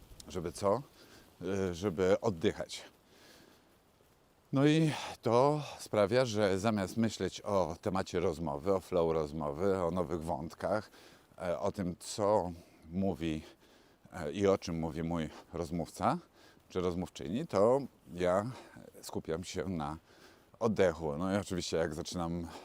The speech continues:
jak sobie o tym przypominam, a staram się sobie przypominać, e, nieustannie, no to wiadomo, moje myśli podążają tą ścieżką i mówię, Okej, to taki oddech, to mi o tym powiedział Kamil, a tutaj jeszcze to, to.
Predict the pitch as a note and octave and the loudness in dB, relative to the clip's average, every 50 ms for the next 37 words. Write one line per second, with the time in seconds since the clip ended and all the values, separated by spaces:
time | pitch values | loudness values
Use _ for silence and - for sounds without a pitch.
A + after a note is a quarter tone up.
0 | - - - - - _ - - - - B1 D#2 E2+ - G2 F2 E2+ E2+ - F#2 | -18 -20 -20 -20 -20 _ -20 -20 -20 -18 -16 -14 -6 -2 0 2 2 0 -2 -4
1 | D#2+ - - - - F#2+ G#2 A#2+ A2+ E2 E2+ G2 B2+ - - - - - - - | -8 -8 -8 -6 -2 0 2 2 2 2 0 -2 -4 -6 -10 -20 -20 -20 -20 -20
2 | - - - _ _ - - - - C#2+ C#2 D2 - - D#2 D#2+ F2 - - F#2+ | -20 -20 -20 _ _ -18 -16 -14 -12 -12 -12 -10 -8 -4 -4 -4 -4 -4 -6 -6
3 | - G#2 A2 A2 A2+ A#2 B2+ B2 - - G#2+ G2 G2+ A#2+ A#2+ B2 B2 B2 B2+ B2+ | -2 0 0 0 0 0 -2 -2 -4 -8 -12 -10 -8 -4 -2 -2 0 0 0 0
4 | B2+ B2+ B2 A#2 A#2 A#2 - C3 C3+ C3+ - - F3 E3+ D3+ A#2+ A2 A2 - - | 0 0 -2 -2 -6 -6 -2 0 0 0 0 0 0 0 2 0 0 -2 -4 -8
5 | - - - - - - B2+ C3+ B2 C3+ A2+ G#2+ G#2+ G2 G#2 G2+ G2 F#2+ G2 F#2 | -18 -20 -20 -18 -8 -4 -2 2 4 4 6 6 6 4 4 2 2 2 0 -2
6 | G2 - - - - - - - G2+ G#2 F2+ D#2+ F#2+ G2+ G2+ - - E2+ - G2 | -2 -8 -14 -18 -20 -20 -8 -2 0 0 2 2 2 2 0 0 -4 -4 -4 -2
7 | D#2+ E2+ F2 E2 F#2+ F2 E2 D#2+ D#2 - - G2 G2 - - - D#2+ D2 - - | -2 -2 0 2 4 4 4 2 0 0 0 0 0 -2 -2 -2 -2 -2 -2 -4
8 | F#2+ F#2+ F#2+ F2+ E2+ E2 D2+ D#2+ D#2+ - - - - - - - - - - - | -4 -2 -2 -2 -2 -4 -4 -6 -8 -10 -14 -20 -20 -20 -20 -20 -20 -20 -20 -20
9 | _ _ _ - F2 F2+ F#2 F2+ G2+ F#2 F2 D2 - E2+ E2 - G2 F2 - G2 | _ _ _ -8 -4 -4 -2 -2 0 0 -2 -2 -4 -6 -6 -4 -4 -4 -2 0
10 | F2+ F2 D2+ G2+ F#2+ - - G2 F2 F#2+ G2 G2 - G2+ F#2+ F#2 - F#2+ E2 E2+ | -2 0 0 -2 -2 -2 -4 -4 -4 -2 -4 -2 -2 -2 -2 -2 -2 -4 -4 -4
11 | F2+ - G2+ G2+ - - F#2 F#2 F#2 F#2+ G2+ G#2 G#2+ G#2 F2 F#2+ G2 - G#2 G2 | -4 -4 -4 -4 -4 -4 -4 -2 -2 0 -2 -2 -2 -4 -4 -6 -8 -8 -8 -8
12 | - G2+ G2+ G2 F#2+ - - G#2+ - - G#2+ G2+ A#2 - - A2 A2+ | -6 -4 -4 -4 -6 -6 -6 -8 -6 -4 -4 -6 -4 -4 -4 -6 -6